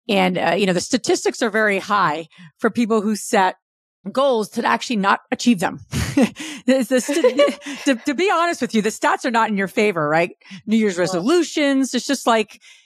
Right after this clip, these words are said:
Speaker 1: you know, it's actually not very positive if you look at the stats, right? So you really wanna set yourself up for success. And, and the way to do that is, is instead of just saying, "This is how you goal set,"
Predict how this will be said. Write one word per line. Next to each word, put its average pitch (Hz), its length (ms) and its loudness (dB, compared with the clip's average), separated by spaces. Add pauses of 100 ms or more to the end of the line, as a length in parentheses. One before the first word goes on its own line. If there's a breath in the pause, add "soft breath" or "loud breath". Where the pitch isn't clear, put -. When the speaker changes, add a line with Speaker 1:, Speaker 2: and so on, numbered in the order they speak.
(160 soft breath)
Speaker 1:
you 285 100 -2
know, 269 160 0
it's 247 140 -4
actually 339 300 -2
not 233 220 0
very 233 200 0
positive 202 480 0
if 160 80 -6
you 175 100 2
look 185 160 0
at 170 220 0
the 208 80 -2
stats, - 520 0
right? 190 240 2
So 269 200 0
you 269 280 0
really 370 280 2
wanna 359 120 -2
set - 200 -4
yourself 226 340 0
up 202 140 2
for 175 80 -4
success. - 640 -2 (440)
And, 220 300 0
and 226 220 0
the 240 60 0
way 269 200 0
to 381 80 -2
do 233 160 -2
that 196 180 2
is, 180 120 -4
is 208 240 -4 (200 loud breath)
instead 320 260 0
of 466 80 0
just 359 160 -2
saying, 214 240 0
"This 254 140 -4
is 330 120 -2
how 254 140 2
you 269 140 -2
goal 269 220 0
set," 175 300 0